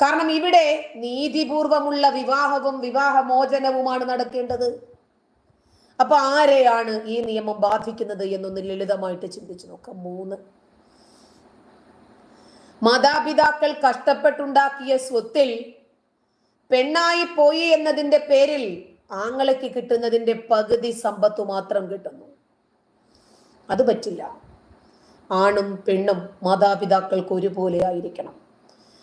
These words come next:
അവര് കഷ്ടപ്പെട്ടുണ്ടാക്കുന്ന സമ്പത്തിൽ ആണിനും പെണ്ണിനും ഈക്വൽ റൈറ്റ്സ് കൊടുത്താ മതി.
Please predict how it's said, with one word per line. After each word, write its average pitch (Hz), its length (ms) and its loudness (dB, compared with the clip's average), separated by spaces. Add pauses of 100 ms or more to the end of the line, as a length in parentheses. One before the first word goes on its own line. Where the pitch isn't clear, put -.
(140)
അവര് 285 260 4
കഷ്ടപ്പെട്ടുണ്ടാക്കുന്ന 285 1040 2
സമ്പത്തിൽ 285 800 0 (280)
ആണിനും 233 500 -6
പെണ്ണിനും 247 500 -4
ഈക്വൽ 240 360 0
റൈറ്റ്സ് 240 420 -2
കൊടുത്താ 240 400 0
മതി. 254 280 -2